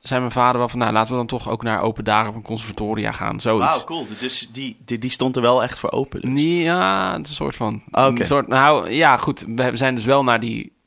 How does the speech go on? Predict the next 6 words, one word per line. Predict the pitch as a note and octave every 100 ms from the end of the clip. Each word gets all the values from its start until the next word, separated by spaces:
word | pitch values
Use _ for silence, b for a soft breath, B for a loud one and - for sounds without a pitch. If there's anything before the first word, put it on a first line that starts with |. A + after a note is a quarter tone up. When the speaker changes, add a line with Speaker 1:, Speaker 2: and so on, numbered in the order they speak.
| _ _ _ _ _ _ _ -
Speaker 1:
open | A2+ A2
dagen | A2+ B2 G#2+ F#2+ A#2+
Speaker 2:
Ja. |
Speaker 1:
geweest. | A2 C#3 - -
Speaker 2:
Mhm. | A2 G#2+ C#3 B B B B B B B B B B B B B B _ _ _ _ _ _ _ _ _ _ _ -
Speaker 1:
Maar | A2 A2+ D#2+